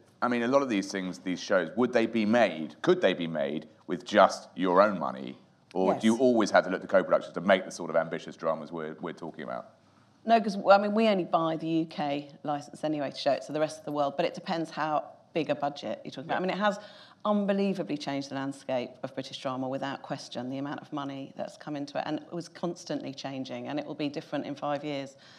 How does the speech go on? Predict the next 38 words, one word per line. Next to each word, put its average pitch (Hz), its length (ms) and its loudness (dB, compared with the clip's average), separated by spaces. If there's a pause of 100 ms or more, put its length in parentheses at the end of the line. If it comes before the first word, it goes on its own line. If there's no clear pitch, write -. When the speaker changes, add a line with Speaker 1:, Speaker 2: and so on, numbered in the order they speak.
(200)
Speaker 3:
to - 100 -16
the 147 80 -8
place 147 360 -4
it 139 60 -8
is 143 120 -6
now. 151 200 -2
I - 20 0
mean, 160 140 0 (380)
the 175 80 -2
thing 220 180 2
that 170 100 -2
hasn't 190 300 -2
changed 147 420 -4
is, 147 220 -4 (520)
it, 170 320 -4
you 185 80 -2
know, 143 120 4
in, 165 360 -2
at 165 160 0
the 180 60 -4
moment, 170 340 0
you're, 160 160 0
you're 175 160 -4
trying 180 340 -2
to 175 100 -12
work 165 300 4
out, - 100 0
particularly 208 360 -4
I 185 60 2
T - 140 -12
V, 185 100 -2
when 160 100 0
you're 156 80 0
going, 160 220 0
"This 180 160 -6
has 175 180 -8
to 185 100 -6
get - 320 2